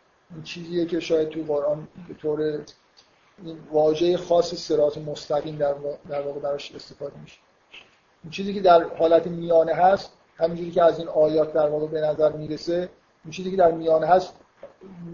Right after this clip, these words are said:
نورانیت و هدایت. بنابراین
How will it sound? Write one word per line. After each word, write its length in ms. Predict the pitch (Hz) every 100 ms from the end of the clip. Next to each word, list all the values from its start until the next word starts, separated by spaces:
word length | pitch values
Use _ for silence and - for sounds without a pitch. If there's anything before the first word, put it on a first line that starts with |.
| - 165
نورانیت 800 | 170 175 170 165 165 175 190 208
و 60 |
هدایت. 540 | 170 156 151 147 131 - _ _ _ _ _ _ _ _ _ _ _
بنابراین 400 | 139 143 147 160